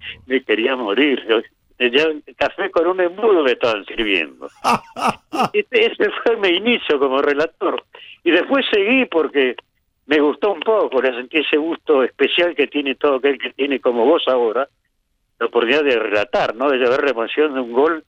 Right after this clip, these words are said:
Speaker 1: a la gente. Y eso fue lo que me <laughs> hizo relatar a mí.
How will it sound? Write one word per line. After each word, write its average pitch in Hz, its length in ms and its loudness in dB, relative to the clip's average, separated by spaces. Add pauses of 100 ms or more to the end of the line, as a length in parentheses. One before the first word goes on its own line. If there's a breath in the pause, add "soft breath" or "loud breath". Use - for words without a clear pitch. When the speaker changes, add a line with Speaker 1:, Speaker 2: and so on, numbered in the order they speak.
(380)
Speaker 1:
a 101 100 -10
la 101 100 0
gente. 101 580 -2 (560 soft breath)
Y 180 80 2
eso 180 320 2
fue 185 180 2
lo 165 140 -6
que 160 100 0
me 147 180 -4
<laughs> - 40 -16
hizo - 260 0
relatar 131 440 0
a 170 80 -2
mí. 143 240 -8